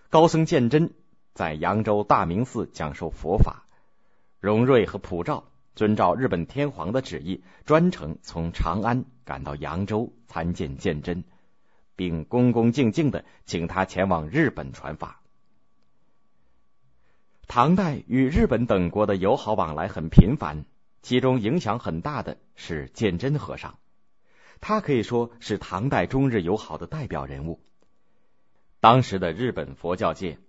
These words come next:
希望请中国高僧去为日本僧人受戒，以便像中国一样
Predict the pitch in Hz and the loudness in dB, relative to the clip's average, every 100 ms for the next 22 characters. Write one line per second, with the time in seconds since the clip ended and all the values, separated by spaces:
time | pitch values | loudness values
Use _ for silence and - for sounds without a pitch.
0 | _ _ - - 127 113 92 104 - - | _ _ -14 -2 2 2 0 -14 -10 -2
1 | 101 101 160 180 95 90 117 117 123 120 | 0 0 2 2 2 4 4 6 2 2
2 | 123 - 104 95 87 123 139 82 71 98 | 0 0 2 4 2 2 0 0 -4 -2
3 | 92 80 82 - 98 - 139 - _ _ | -2 -2 -4 -4 -4 -6 -12 -12 _ _
4 | _ 95 95 104 90 80 - - 107 80 | _ -6 -2 0 -2 -4 -12 -4 -2 -2
5 | - 160 185 90 69 78 87 | -2 0 2 0 -4 -6 -6